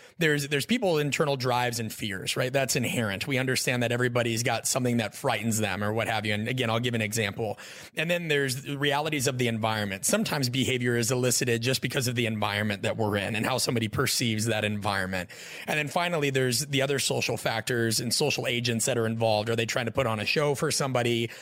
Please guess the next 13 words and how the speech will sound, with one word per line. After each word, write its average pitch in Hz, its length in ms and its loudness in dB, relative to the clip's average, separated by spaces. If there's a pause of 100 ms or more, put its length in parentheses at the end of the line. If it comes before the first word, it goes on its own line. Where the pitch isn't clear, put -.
(160)
You 180 120 -4
know, 135 240 0
is 123 220 0
there 113 160 4
a 104 40 0
crazy, 120 600 0
like, 113 220 0
youth 135 260 -2
athletes, 123 540 -2
you 131 120 0
know, 113 120 2
their 110 100 0
parents 127 540 0